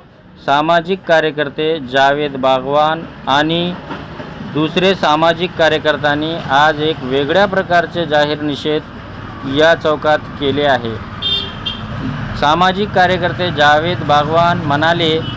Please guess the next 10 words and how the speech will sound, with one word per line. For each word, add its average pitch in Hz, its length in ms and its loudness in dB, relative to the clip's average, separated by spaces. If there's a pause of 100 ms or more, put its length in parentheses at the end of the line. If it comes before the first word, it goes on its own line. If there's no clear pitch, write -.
(920)
आहे 147 320 4
की 170 380 -2 (140)
आता 156 380 4
तरी 202 200 2
मुख्याधिकारी 175 760 0
नगर 156 280 2
परिषद 151 720 -4
यांची 147 360 0
झोप 143 280 -2 (100)
संपेल 143 460 2